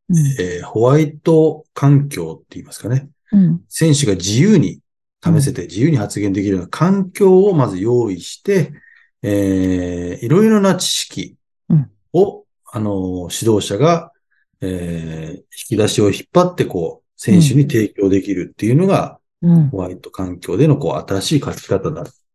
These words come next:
Speaker 2: まあ、最速で勝てる勝ち方だよっていうのをお伝えしたかったんですね。
Speaker 1: はい。
Speaker 2: で、まあ、そういう話をした上で、
Speaker 1: うん。
Speaker 2: あの、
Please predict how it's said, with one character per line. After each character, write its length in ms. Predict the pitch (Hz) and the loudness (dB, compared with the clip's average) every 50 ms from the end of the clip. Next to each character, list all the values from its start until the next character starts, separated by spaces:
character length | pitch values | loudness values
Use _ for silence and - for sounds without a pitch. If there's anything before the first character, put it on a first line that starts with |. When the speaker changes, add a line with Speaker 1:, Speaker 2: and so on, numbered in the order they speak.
| _ _ _ _ - | _ _ _ _ -4
Speaker 2:
ま 80 | 113 | -4
あ、 100 | 101 - - - - _ _ | -4 -4 -10 -18 -20 _ _
最 260 | - - 143 170 196 | -6 0 2 2 2
速 240 | 196 220 208 208 202 | 4 2 2 4 4
で 80 | 196 | 4
勝 180 | 185 - 160 147 | 4 2 0 2
て 80 | 185 165 | 2 2
る 80 | 127 | 0
勝 160 | - 95 92 | 0 -4 -8
ち 80 | - - | -10 -6
方 240 | - 117 98 - 85 | -6 -6 -6 -6 -8
だ 140 | 80 82 - | -12 -8 -2
よ 200 | 240 226 175 - | -2 -2 -2 -4
っ 40 | |
て 160 | - - - 98 | -8 -10 -10 -8
い 180 | 98 101 101 | -8 -6 -2
う 40 | 120 | 0
の 80 | 139 123 | 0 0
を 200 | 73 - - _ _ _ _ _ _ _ _ _ _ - | 0 -4 -10 _ _ _ _ _ _ _ _ _ _ -6
お 80 | - 113 | -6 -4
伝 280 | - - - - 101 92 | -4 -2 -2 -2 -2 -2
え 20 | |
し 100 | - - | -2 -4
た 80 | - 87 | -6 -6
か 60 | 85 | -6
っ 40 | 85 | -10
た 120 | - - | -14 -20
ん 40 | - | -20
で 60 | - | -12
す 100 | _ - | _ -2
ね。 60 | 170 | -2
Speaker 1:
は 80 | 180 - | -2 -2
い。 120 | - - _ _ _ _ _ _ _ _ _ | -4 -10 _ _ _ _ _ _ _ _ _
Speaker 2:
で、 220 | - 247 190 180 170 | -14 -4 0 0 2
ま 100 | 156 117 | 2 2
あ、 180 | 80 73 - _ _ | 0 -4 -10 _ _
そ 200 | - - 180 170 | -6 -2 2 4
う 60 | 156 | 6
い 280 | 156 147 147 147 143 143 | 6 6 6 6 6 4
う 160 | 139 143 - - | 2 -2 -8 -16
話 380 | - - 127 123 120 - - 104 | -4 -2 0 0 0 0 -2 -4
を 200 | 80 67 - - _ _ _ _ _ | -6 -6 -10 -16 _ _ _ _ _
し 120 | _ - - | _ -10 -6
た 120 | - 98 | -4 -4
上 200 | 90 92 120 160 160 | -2 0 0 2 2
で、 340 | 151 98 78 - - - _ _ _ _ _ - | 2 0 0 -4 -8 -14 _ _ _ _ _ -2
Speaker 1:
う 60 | 180 | 0
ん。 120 | 170 147 | 0 0
Speaker 2:
あ 80 | 107 95 | 0 -4
の、 160 | 92 90 87 | -8 -10 -12